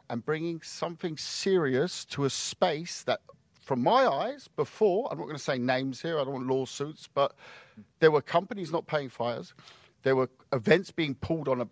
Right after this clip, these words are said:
on a weekly basis. Like, you'd hear, "Oh, they, they're gonna box on the top of the Burj Al Arab or whatever,"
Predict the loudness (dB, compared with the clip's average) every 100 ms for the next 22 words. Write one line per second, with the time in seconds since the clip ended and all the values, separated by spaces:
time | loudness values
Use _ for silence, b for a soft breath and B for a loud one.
0 | _ -6 -4 -4 -6 -6 -8 -2 -2 -2
1 | -6 -4 -4 -6 -6 -4 0 -2 -2 -4
2 | -2 -2 -2 -2 -4 -4 -8 -8 -4 -4
3 | -4 -6 -4 -4 _ -12 -8 -6 -4 -4
4 | -2 -2 -2 -4 -4 -2 0 2 2 0